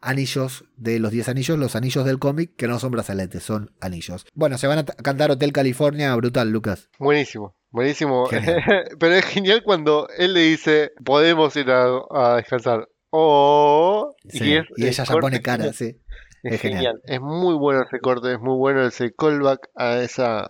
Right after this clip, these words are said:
Speaker 2: a ese chiste. Y viene la, la segunda escena post créditos.
Speaker 1: Exacto.
Speaker 2: Que no dice nada.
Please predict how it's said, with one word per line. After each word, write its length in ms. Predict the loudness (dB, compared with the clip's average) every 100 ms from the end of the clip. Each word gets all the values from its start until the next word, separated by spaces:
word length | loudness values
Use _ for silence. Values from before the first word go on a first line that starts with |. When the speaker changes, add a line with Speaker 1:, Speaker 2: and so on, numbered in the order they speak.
| -8
Speaker 2:
a 120 | -6
ese 180 | -2 -2
chiste. 440 | -4 -10 -8 -12 -12 _
Y 240 | -4 -2 0
viene 240 | 0 2
la, 220 | 4 2 0 -4
la 180 | -2
segunda 380 | 0 0 0 0
escena 260 | -2 -2 -2
post 160 | -2 -2
créditos. 500 | 0 0 -2 -4 -6
Speaker 1:
Exacto. 640 | -6 -6 -6 -4 -4 -6 _ -2
Speaker 2:
Que 120 | 2
no 60 | 4
dice 220 | 2 0
nada. 260 | 0 -2